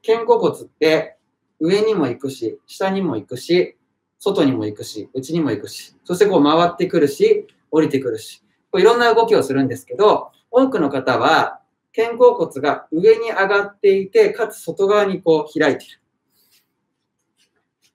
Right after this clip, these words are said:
上に上がっていて、外側に開いている。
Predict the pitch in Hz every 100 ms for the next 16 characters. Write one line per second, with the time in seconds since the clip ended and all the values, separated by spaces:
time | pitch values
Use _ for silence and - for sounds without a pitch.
0 | _ _ _ _ _ _ _ _ _ _
1 | _ _ 165 196 214 202 180 170 160 160
2 | - 143 135 - 240 - - _ _ _
3 | _ _ _ _ _ _ 147 147 170 160
4 | 139 131 - - _